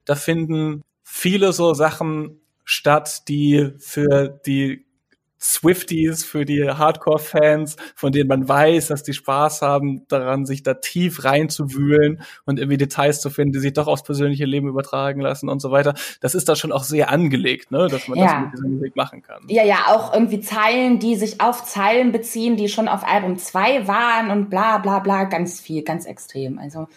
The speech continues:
Speaker 1: Schnitzeljagd-Pop irgendwie.
Speaker 2: Genau, Schnitzeljagd-Pop. Find ich gut.
Speaker 1: Ja.
Speaker 2: Find ich sehr guten Begriff.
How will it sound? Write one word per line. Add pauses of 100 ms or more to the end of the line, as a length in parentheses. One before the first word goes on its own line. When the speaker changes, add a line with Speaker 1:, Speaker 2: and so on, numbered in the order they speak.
(140)
Speaker 1:
Schnitzeljagd-Pop
irgendwie.
Speaker 2:
Genau,
Schnitzeljagd-Pop. (160)
Find
ich
gut.
Speaker 1:
Ja.
Speaker 2:
Find
ich
sehr
guten
Begriff.